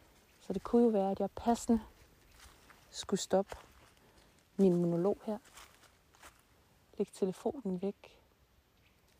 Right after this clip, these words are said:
Og give mig selv lov til at tage den tid, det tager at finde spætmejsen.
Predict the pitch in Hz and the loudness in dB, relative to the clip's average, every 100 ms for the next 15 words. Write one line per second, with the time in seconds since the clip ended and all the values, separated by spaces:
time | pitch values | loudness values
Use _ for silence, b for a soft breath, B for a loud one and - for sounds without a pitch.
0 | _ - 196 - 208 196 - 214 208 185 | _ -10 -8 -4 -2 -2 -2 -2 -2 -4
1 | 196 208 - 196 185 _ _ _ _ _ | -4 -8 -6 -6 -6 _ _ _ _ _
2 | - - 254 247 226 214 - 208 190 - | -12 -2 0 2 0 -2 -6 -6 -6 -10
3 | 196 196 - _ _ _ _ _ _ _ | -10 -10 -16 _ _ _ _ _ _ _
4 | - - 190 196 - 190 - 185 180 175 | -20 -2 -2 -2 -6 -10 -8 -10 -10 -14
5 | - | -16